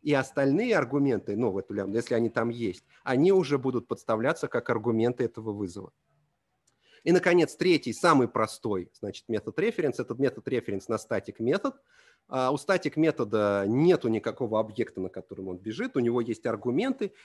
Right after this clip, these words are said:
и тогда вот он превращается в вот такую вот штуку. Просто мы пишем x, y, z и вызываем этот статик метод и подставляем его в качестве аргумента.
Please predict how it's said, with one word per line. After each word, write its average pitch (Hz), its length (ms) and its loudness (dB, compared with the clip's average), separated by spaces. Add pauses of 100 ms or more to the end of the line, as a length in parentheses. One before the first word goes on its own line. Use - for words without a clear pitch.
и 135 100 -4
тогда 143 380 0
вот 160 180 0
он 147 120 0
превращается 131 680 -4
в - 20 -4
вот - 100 -10
такую 107 240 -4
вот 110 80 -6
штуку. - 360 -20
Просто - 360 -20
мы 95 100 -12
пишем - 340 -12
x, - 140 -12
y, 147 240 -4
z 262 240 -2
и 156 40 -4
вызываем 120 420 -2
этот 107 100 -8
статик 117 300 -8
метод 196 300 -6
и - 20 -6
подставляем 120 560 -6
его 98 140 -4
в - 40 -20
качестве - 380 -14
аргумента. 92 380 -14